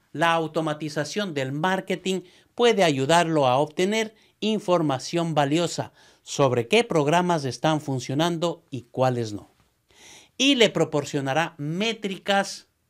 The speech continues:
que le permitirán hablar sobre los esfuerzos del marketing digital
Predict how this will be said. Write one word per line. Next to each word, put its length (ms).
que 100
le 140
permitirán 600
hablar 380
sobre 360
los 220
esfuerzos 640
del 200
marketing 680
digital 540